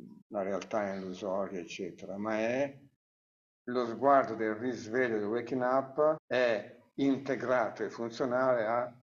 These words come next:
cleaning up, growing up, showing up e opening up. Cleaning up, pulire la storia personale. Certo, pulisci la storia personale,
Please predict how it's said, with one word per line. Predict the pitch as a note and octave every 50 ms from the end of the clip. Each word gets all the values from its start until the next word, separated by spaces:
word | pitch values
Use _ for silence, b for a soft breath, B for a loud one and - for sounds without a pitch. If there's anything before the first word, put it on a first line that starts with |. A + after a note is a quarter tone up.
| _ _
cleaning | _ A#2+ A#2+ A#2+ B2 A#2+ A#2 G#2+
up, | A#2 A#2+ B2+ A#2 G#2+
growing | G#2+ G#2+ A2+ A2 G#2+ G#2+ G2+
up, | A#2 B2+ B2 -
showing | - - B2 A2+ G#2+ G2
up | A2 A#2 A#2 A#2 -
e | A#2
opening | A2+ A2 - A#2+ A2 A2 G#2+ G2
up. | G2+ F#2+ D#2+ - - - _ _
Cleaning | - C#3 C#3 C3+ C3+ C3+ B2 A2
up, | A#2 G#2 F#2 F2 - - - -
pulire | - C#3 B2+ B2 B2+ C3 C3+
la | C3 C3
storia | A#2+ - - C3 B2 A#2+
personale. | A#2 - C3 A#2+ - - C3+ A#2+ A#2 G#2 F#2+ F2+ E2+ D#2+ - _ - F2 E2 -
Certo, | - - D#3+ D3 A#2 F#2 - - -
pulisci | - _ A2 B2+ C#3 C3+
la | D3 B2
storia | F#2+ - B2 G2+ F2+
personale, | - - F#2 - - - F#2 F2+ E2+ E2+ E2+ - - _